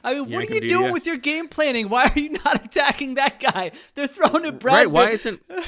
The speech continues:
Speaker 2: well, yeah, Doug, Doug said that he, you know, he said this week they thought going into the game that Bradbury was probably gonna shadow Fulgham. Well, he wasn't. He was sticking to that side.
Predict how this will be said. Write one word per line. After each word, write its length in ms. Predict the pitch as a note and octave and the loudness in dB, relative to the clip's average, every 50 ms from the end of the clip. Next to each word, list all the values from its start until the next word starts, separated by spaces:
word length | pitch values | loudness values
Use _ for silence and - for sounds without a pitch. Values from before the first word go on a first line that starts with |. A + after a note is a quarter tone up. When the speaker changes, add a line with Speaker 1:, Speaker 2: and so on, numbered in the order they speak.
| - - | -10 -10
Speaker 2:
well, 160 | C3+ D#3+ F3+ - | -6 -6 -4 0
yeah, 120 | G3 G3 G3 | 2 2 2
Doug, 380 | C3 - F#3+ G#3+ B3+ G3+ D3 | 4 4 4 4 4 2 0
Doug 240 | - F#3+ G#3+ B3+ B3 | 0 0 0 0 0
said 320 | - - - F#3+ G#3 G3 D#3 | -2 -2 0 0 0 0 -2
that 120 | E3+ E3+ | -2 -2
he, 260 | B2 C3 C#3+ C#3 E3 D#3 | -2 -4 -4 -4 -4 -4
you 160 | - C#3+ D3 | -2 -2 -2
know, 140 | D3+ C#3+ C3+ | 0 0 0
he 100 | D#3 D3 | 0 0
said 300 | - - E3+ F3+ E3+ D3 | 0 0 -2 -2 -2 -2
this 160 | D#3+ C#3 - | -6 -4 0
week 200 | F3 F#3+ D#3 - | -2 -2 -2 0
they 120 | - C#3+ | -2 -2
thought 260 | C3 - E3 E3 D#3+ B2+ | 0 2 0 0 2 0
going 200 | - D3+ D#3 D3+ | -2 -2 -2 -2
into 120 | D3 D3 | -2 -4
the 60 | C#3 | -4
game 240 | A#2+ B2 C#3 D3 C#3+ | -2 -2 -4 -4 -4
that 120 | C#3 A#2+ F#2+ | -6 -6 -2
Bradbury 380 | B2+ B2+ C3+ C#3 A#2+ C3 C3+ B2+ | 2 2 2 2 2 -2 -2 -2
was 100 | B2+ A#2 | -2 -4
probably 280 | - - C3 C3 C3+ B2+ | -4 -4 -4 -4 -4 -4
gonna 240 | B2 B2+ A#2+ A#2 G#2+ - | -6 -6 -6 -8 -10 -12
shadow 360 | - - - C#3 B2 C3+ C3 | -14 -8 -4 -2 -2 0 -2
Fulgham. 480 | A#2+ - - D3 F3+ D3 A#2 G2+ G2 G2+ _ _ _ _ _ _ | -4 -4 -6 -6 -6 -6 -8 -12 -14 -18 _ _ _ _ _ _
Well, 120 | D3 C#3+ | -4 -2
he 120 | C#3+ D#3 C#3+ | 0 0 2
wasn't. 440 | C3 D#3 G#3 A#3+ G3 - D#3 - | 2 0 0 0 -2 -6 -8 -6
He 100 | - C#3+ | -4 -2
was 120 | D3 D3 C#3 | -2 -2 -2
sticking 320 | - - G#3 G#3 - A3+ F#3+ | -2 -6 -6 -6 -4 -8 -10
to 80 | - D#3 | -6 -2
that 180 | D#3 D3 C3 | -2 -2 -2
side. 440 | - - D#3+ F3+ G3+ D#3 C3 C3+ C3+ | -2 -4 -4 -4 -2 -4 -6 -6 -8